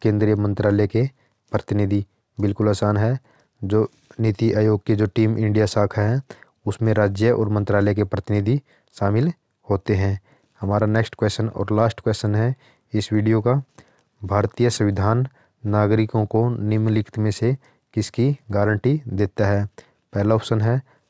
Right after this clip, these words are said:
प्रतिष्ठा की गारंटी देता है। बिल्कुल सही है। अवसर की समानता, बिल्कुल सही है। विधि के स-, समक्ष समानता, ये बिल्कुल सही है। लेकिन जो परिणामों की समानता है, वो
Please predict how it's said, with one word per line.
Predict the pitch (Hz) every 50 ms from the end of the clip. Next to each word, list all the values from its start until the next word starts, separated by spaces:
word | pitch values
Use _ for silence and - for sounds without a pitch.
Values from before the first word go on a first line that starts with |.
| _ _
प्रतिष्ठा | - 107 101 - - 117 104 - - - 113 107
की | - 120 110
गारंटी | 110 107 101 104 101 104 107
देता | 104 95 - - 101
है। | 98 101 98 98 95 - _ _ _ _ _ _ -
बिल्कुल | 104 101 104 - - 110
सही | 104 - 107 107 104 110
है। | 113 113 110 113 - - _ _ _ _
अवसर | - 107 104 98 - - 104
की | 98 - 107
समानता, | - 110 107 107 104 104 101 - - 104 101 101 104
बिल्कुल | 101 101 98 101 101 - - 107
सही | 98 - 107 107 104
है। | 110 110 107 104 104 - _ _ _ _ _ _ -
विधि | 98 101 104 104 110 113
के | 107 - 110
स-, | 98 - - - -
समक्ष | - - 107 107 107 - - - 135 139 139 - _ _ _ _ _
समानता, | - - 104 104 104 104 101 - 113
ये | 107 104 107 120 147 151 - _ _ _ _ _ -
बिल्कुल | 110 107 104 - 110
सही | 98 - 104 101 98
है। | 104 104
लेकिन | 101 104 104 - 113 107
जो | 104 110
परिणामों | 101 - - 107 107 107 110 110 110 113 110
की | - 110
समानता | 101 - 110 104 104 104 101 101 107
है, | 101 110 123 135 - - - - - _ _ _ -
वो | 98 98 104 120 139 143 -